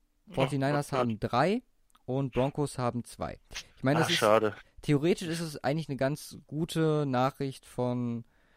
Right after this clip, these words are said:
Speaker 2: oder für Fans in Deutschland, weil du zumindest nicht die ganz späten Games bekommst.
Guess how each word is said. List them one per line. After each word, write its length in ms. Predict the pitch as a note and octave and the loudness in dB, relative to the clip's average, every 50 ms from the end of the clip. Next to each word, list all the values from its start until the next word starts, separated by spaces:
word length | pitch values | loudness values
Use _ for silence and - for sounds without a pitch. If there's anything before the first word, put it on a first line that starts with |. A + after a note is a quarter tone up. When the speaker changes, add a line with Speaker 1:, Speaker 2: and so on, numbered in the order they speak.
| _ _ _ - | _ _ _ -6
Speaker 2:
oder 180 | - A#2 A#2+ - | 2 2 2 2
für 280 | - D3 D3 D3 C#3 - _ - | 4 4 4 4 4 2 _ -2
Fans 320 | - C#3 C3 C#3 C3+ - | 0 2 2 2 0 -2
in 140 | A#2+ A#2+ A2 | -4 -2 0
Deutschland, 440 | B2 B2 C3 - - B2+ A#2+ A#2 G#2 | 2 2 2 2 0 -2 -2 0 0
weil 420 | G#2+ A2 A2 A2 A2 A2 G#2+ G#2 D3 - _ _ _ _ _ _ _ - G#2 G#2+ A2+ A2+ G#2+ - _ _ _ _ _ _ | 0 0 2 2 0 -2 -2 -4 -8 -16 _ _ _ _ _ _ _ -20 -18 -16 -16 -16 -18 -20 _ _ _ _ _ _
du 100 | - C3 | -6 -6
zumindest 600 | A#2+ - - C#3 C#3 D3 D3+ D3+ D3 C3+ - - | -4 -2 0 2 4 4 4 4 2 -2 -4 -2
nicht 180 | C3 B2 - - | -4 -6 -4 -4
die 140 | B2+ A2 G#2 | -8 -6 2
ganz 280 | - A2 A2 A2 G#2+ | 2 4 4 4 0
späten 460 | - - - - G2 F2+ - - F2+ F2+ | -4 -8 -8 -4 -4 -4 -4 -6 -10 -8
Games 460 | - D#2 C#2+ C2 B1+ - - - - | -8 -8 -10 -10 -12 -14 -14 -16 -14
bekommst. 760 | - F2+ - _ - - - - - - - - - - _ | -12 -12 -12 _ -12 -14 -14 -14 -14 -14 -14 -14 -16 -20 _